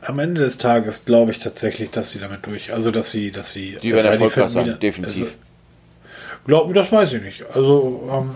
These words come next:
Speaker 1: ich habe mich jetzt nicht in die Tiefen des, des, ähm, der, der, ah, der Richtlinie von Google gewühlt und habe mir nicht die A G Bs durchgelesen, aber wenn da irgendwo drin steht, dass es sein kann, dass wir,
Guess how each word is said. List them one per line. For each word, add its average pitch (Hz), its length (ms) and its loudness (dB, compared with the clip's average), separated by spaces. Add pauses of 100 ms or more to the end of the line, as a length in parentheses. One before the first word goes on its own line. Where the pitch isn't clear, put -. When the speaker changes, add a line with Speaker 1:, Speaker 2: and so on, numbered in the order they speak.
Speaker 1:
ich - 180 -6
habe 147 140 0
mich 147 160 0
jetzt 147 160 2
nicht - 240 -2
in 143 120 -4
die 135 120 -2
Tiefen 147 500 0
des, 123 240 -2
des, 117 320 -4
ähm, 113 420 -10
der, 110 440 -4 (360)
der, 101 360 -8 (1600)
ah, 131 320 4
der 110 460 2
Richtlinie 135 460 0
von 113 240 -2
Google 120 340 4
gewühlt 113 600 0
und 117 360 -8
habe 123 200 -4
mir 123 40 -4
nicht 123 160 -6
die 120 100 0
A 117 100 0
G 113 100 0
Bs 147 260 2
durchgelesen, 113 560 0
aber 117 200 -2
wenn 123 260 -6
da 113 180 -2
irgendwo 151 400 4
drin 131 300 2
steht, 123 380 0
dass 117 160 -2
es - 180 -6 (520)
sein 120 400 0
kann, 131 340 -2
dass 113 340 0
wir, 110 540 0